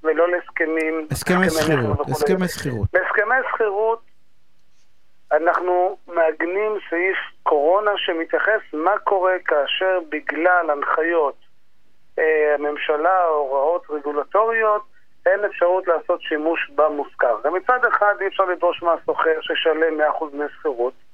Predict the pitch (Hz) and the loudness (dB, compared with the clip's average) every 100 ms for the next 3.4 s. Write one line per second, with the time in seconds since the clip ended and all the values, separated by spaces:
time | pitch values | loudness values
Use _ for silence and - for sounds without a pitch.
0 | - - - 202 190 170 185 180 165 160 | -20 -20 -4 -2 2 2 2 0 2 2
1 | - 160 165 156 - 139 135 131 135 - | -2 -2 2 2 0 -4 -2 0 -2 -2
2 | 135 131 175 - - - - - - - | -4 2 0 0 -12 -20 -20 -20 -20 -20
3 | - 160 - | -4 -2 2